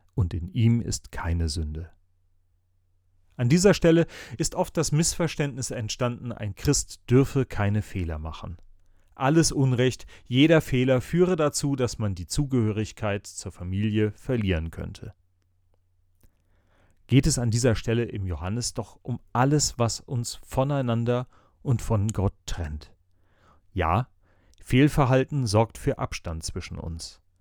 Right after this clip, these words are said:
Wenn ich meinem Nächsten böse bin oder ihm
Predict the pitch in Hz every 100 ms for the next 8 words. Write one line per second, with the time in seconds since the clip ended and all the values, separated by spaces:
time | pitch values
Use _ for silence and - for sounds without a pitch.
0 | _ _ 110 120 - 107 104 104 110 131
1 | - 107 90 135 104 92 98 131 - -
2 | - - - - 139 135 147 139